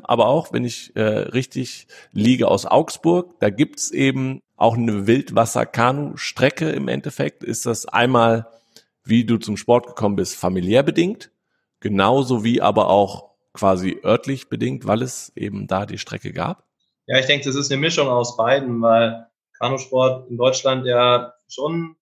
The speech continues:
Speaker 2: verbreitet ist, aber gerade Kanuslalom ist eben was, was man auf hohem Niveau nur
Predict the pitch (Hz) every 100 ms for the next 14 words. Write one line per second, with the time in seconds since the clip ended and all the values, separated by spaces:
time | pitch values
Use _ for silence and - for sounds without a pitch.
0 | _ 117 113 113 170 220 196 202 202 -
1 | 131 123 127 - 120 127 127 123 120 131
2 | 120 117 135 147 131 127 127 127 127 123
3 | 123 117 120 123 123 120 117 135 165 147
4 | 123 131 151 143 - 135 139 135 135